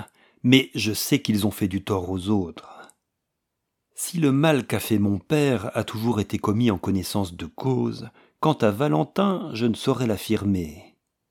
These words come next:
Il est possible qu'il n'ait été que l'instrument de mon père. J'espère même qu'il en a été ainsi. » Elle dit tout cela en paraissant rêver,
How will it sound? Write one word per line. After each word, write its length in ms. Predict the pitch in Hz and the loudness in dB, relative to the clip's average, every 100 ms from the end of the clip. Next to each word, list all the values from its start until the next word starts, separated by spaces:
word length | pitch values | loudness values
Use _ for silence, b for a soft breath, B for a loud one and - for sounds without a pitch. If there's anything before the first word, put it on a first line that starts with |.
| _ _ _ _ | _ _ _ _
Il 160 | 175 | 0
est 40 | 196 | 0
possible 580 | - 139 - 170 101 98 | 0 -2 0 0 0 -2
qu'il 180 | - | 0
n'ait 80 | 107 | 2
été 280 | 101 104 113 | 2 0 0
que 100 | - | 0
l'instrument 520 | 98 92 - 107 101 | -2 -2 -4 0 0
de 100 | 95 | -2
mon 200 | 87 98 | -4 -4
père. 580 | 95 104 87 87 85 98 b b | -2 -4 -4 -6 -12 -16 b b
J'espère 640 | 180 220 - - 147 113 98 | -6 -6 -6 -6 -6 -4 -2
même 560 | 104 107 104 92 85 - | 0 2 2 0 -4 -10
qu'il 180 | - 95 | -8 -4
en 100 | 95 | -4
a 60 | |
été 260 | 90 - 90 | -4 -6 -8
ainsi. » 520 | 85 - - - 98 95 _ _ _ _ _ _ _ _ _ - | -8 -10 -14 -14 -16 -16 _ _ _ _ _ _ _ _ _ -6
Elle 200 | 95 90 | -6 -4
dit 160 | 123 | -4
tout 120 | 110 | -2
cela 360 | 98 95 95 117 | -4 -2 2 2
en 80 | 98 | 2
paraissant 540 | 95 87 90 - 98 | -2 -6 -8 -6 -6
rêver, 560 | 92 107 95 98 104 | -4 -4 -4 -2 -2